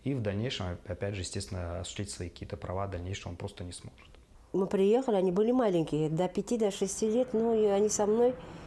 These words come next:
Speaker 2: не так уж трудно, потому что возле меня, а когда уже семь-восемь лет, конечно, в школу, и я, с одной стороны, боялась, что документов нет, у меня их отберут в детский дом. Я даже никому не показывала.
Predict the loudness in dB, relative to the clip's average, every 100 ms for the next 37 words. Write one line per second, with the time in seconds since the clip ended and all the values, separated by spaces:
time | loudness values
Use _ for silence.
0 | -16 -4 -2 2 2 0 0 2 2 2
1 | 0 -2 -2 2 4 4 2 4 4 2
2 | 0 0 2 2 2 0 -2 -4 -14 -14
3 | -14 -14 -14 -14 -14 -12 -6 0 2 4
4 | 4 4 4 4 4 4 2 -12 -14 -14
5 | -12 -2 2 2 2 -2 -2 2 4 4
6 | 0 -8 -16 -8 0 2 4 4 2 2
7 | -2 0 2 4 4 2 2 4 4 4
8 | 2 0 -2 0 0 0 0 2 2 2
9 | 0 2 2 4 4 4 2 0 0 2
10 | 2 2 2 0 0 0 2 0 -2 -10
11 | -18 -18 -18 -18 -18 -18 -18 -18 -16 -4
12 | 0 2 2 2 2 2 2 2 2 2
13 | 0 -2 0 0 2 0 0 0 -2